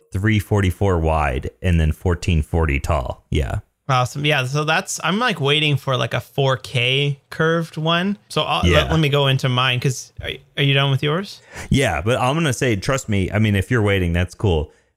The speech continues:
Speaker 1: But, uh, at, <laughs> at this, this, uh, three forty-four by fourteen forty, yeah, it, it looks crisp as,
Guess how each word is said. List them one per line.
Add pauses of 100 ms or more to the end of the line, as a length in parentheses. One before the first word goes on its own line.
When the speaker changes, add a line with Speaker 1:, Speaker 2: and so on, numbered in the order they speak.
(100)
Speaker 1:
But,
uh, (100)
at, (160)
<laughs>
at
this,
this,
uh,
three
forty-four
by
fourteen
forty, (260)
yeah,
it,
it
looks
crisp
as,